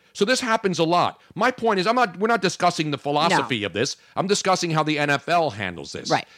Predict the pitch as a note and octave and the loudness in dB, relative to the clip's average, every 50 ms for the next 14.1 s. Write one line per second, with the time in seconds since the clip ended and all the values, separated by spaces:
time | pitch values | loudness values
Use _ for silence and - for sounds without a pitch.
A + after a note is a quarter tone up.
0 | - - A2+ A#2+ B2+ A#2+ - C#3 B2 C3+ C#3 E3 E3 C3+ C#3 C#3+ C#3 C3 G#2 A2+ | -8 -6 -4 -4 0 2 2 2 2 2 0 0 0 0 0 0 0 0 0 -2
1 | C#3+ B2 - - _ _ B2 D3 E3+ F#3+ E3+ D#3+ - C#3 C#3 D#3+ E3+ C#3 - _ | -4 -4 -4 -10 _ _ -2 0 2 2 2 0 0 0 -2 -2 -2 -2 -10 _
2 | _ _ _ - C#3 E3+ E3 C#3+ - - B2+ A#2+ A#2+ A#2+ A#2+ B2 B2 A#2 - A#2+ | _ _ _ -6 -2 0 0 0 0 0 0 2 2 2 2 0 0 0 0 2
3 | A#2+ B2+ D#3 D#3 C#3+ D3+ D#3+ D3 D3+ D#3+ D3 C#3 C#3+ B2 A2 D3+ G3 G3 - - | 2 2 2 2 2 2 2 2 2 0 2 0 -2 0 2 0 0 0 -4 -8
4 | - - B2+ D3+ F3 D#3+ - - C3+ C3+ B2 C#3 D#3+ - - A2 D3+ C#3+ A#2 - | -4 -2 0 0 0 0 0 0 0 2 2 0 -2 -2 -2 -2 0 -2 -2 -4
5 | - B2 C3 D3+ F3 F3 E3+ F3+ E3 A#2+ A2+ F#2+ - - A#2+ B2+ D3 E3 E3+ C3+ | -2 0 0 2 2 2 2 0 -2 -4 -6 -8 -4 -2 0 0 2 0 0 2
6 | D3 C#3+ E3 G3 G#3+ G#3+ - _ _ _ _ _ - D#3+ G3 G#3 - - F#3 F3 | 2 2 2 2 0 -4 -10 _ _ _ _ _ -2 0 0 0 0 0 0 2
7 | F#3+ F#3+ G#3+ A3 F3+ G#3+ A3 G3+ F3 F#3 F#3 G3+ F#3+ D3+ C#3+ B2 A#2 A2 A2+ B2 | 2 2 0 0 -2 -2 -2 0 0 2 0 0 0 2 2 2 2 2 2 0
8 | A#2 - - _ _ _ _ - - D#3+ D#3+ F3 F3 F3+ F3 D#3+ D#3 - D#3+ C3+ | -2 -6 -12 _ _ _ _ -4 -2 0 0 2 0 -2 -4 -4 -4 -4 -4 -2
9 | D3 D3 C3 B2 B2 D3+ G#3 A#3 - - D#3+ C#3 A#2+ - - G3 G#3+ A#3 A#3 A#3+ | -2 -2 -2 0 0 0 0 2 0 0 0 0 -2 -2 0 0 0 0 0 -2
10 | A#3 A#3+ A#3+ C4+ C4+ C4 A3 A#3 G#3 - A#3+ A#3 A3+ A3 G3 F3 E3+ - - G3 | -2 -2 0 0 0 0 -2 -2 -4 -2 -2 0 2 2 2 2 0 0 -2 -2
11 | F#3+ G3 G3 - - G#3+ F#3+ G3 G3 F#3 F3+ E3+ - G3 E3+ D3 A#2 F3+ F3+ - | -2 -2 -2 -4 -6 -8 -4 -2 -2 -2 -2 -4 -2 0 0 0 0 -2 -4 -2
12 | F#3 G3 G3+ E3 D#3 B3+ A3 F3 D#3 C#3+ D#3+ D3 - D#3+ D3 E3+ G3 G#3 G3 F3+ | 0 0 2 2 2 2 0 0 0 0 -2 0 0 0 0 2 2 2 2 2
13 | F3+ F3+ F3+ E3+ E3+ E3 D#3 D3+ A#2 A2 C#3+ D#3 D#3+ D3+ B2+ G2+ D2+ C2+ C2+ - | 2 2 2 0 0 2 0 0 0 0 -2 0 0 -2 -2 -6 -8 -10 -16 -20
14 | _ | _